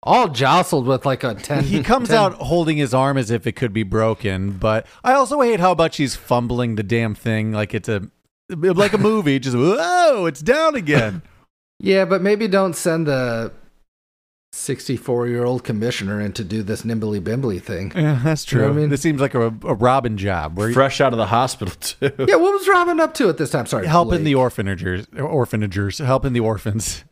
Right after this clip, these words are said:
Speaker 1: Oh, that's, that's got commish all over it. That's got Gordon left and right.
Speaker 2: Oh, that's true. And he failed at his job. Sending the commissioner might have helped, but sending just some young cop, they blew the bridge.
Speaker 1: Yeah.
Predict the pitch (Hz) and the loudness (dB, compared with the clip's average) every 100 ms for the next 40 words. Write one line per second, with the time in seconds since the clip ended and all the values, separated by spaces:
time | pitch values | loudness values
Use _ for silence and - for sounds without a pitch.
0 | - - 294 302 226 180 311 - - 233 | -6 0 4 4 4 2 0 -2 -2 2
1 | 311 - 214 202 185 180 233 233 240 240 | 2 2 -2 0 0 2 2 2 2 4
2 | 247 339 294 170 147 285 - 214 165 - | 2 2 2 0 0 -2 0 0 0 -2
3 | 175 196 214 240 247 - 359 403 381 151 | 0 0 0 -2 -2 -4 -4 -2 0 2
4 | 127 143 - 160 139 208 233 254 165 165 | 2 0 0 -2 0 2 0 0 -2 0
5 | 180 160 143 120 95 143 139 123 120 - | 2 2 0 -2 -2 2 2 0 -2 0
6 | 190 202 143 131 143 135 131 113 110 104 | 0 0 -2 0 0 2 0 0 0 0
7 | 120 123 110 101 175 165 165 131 - 131 | 2 0 0 -2 0 0 -2 -4 -2 -2
8 | 117 127 131 110 117 143 160 - _ - | 0 0 0 0 2 2 -2 -10 _ -6
9 | 247 269 311 349 453 120 - _ _ - | -2 -2 0 2 2 -2 -8 _ _ -12
10 | - - _ _ _ _ _ _ - - | -10 -12 _ _ _ _ _ _ -12 -8
11 | 95 | -8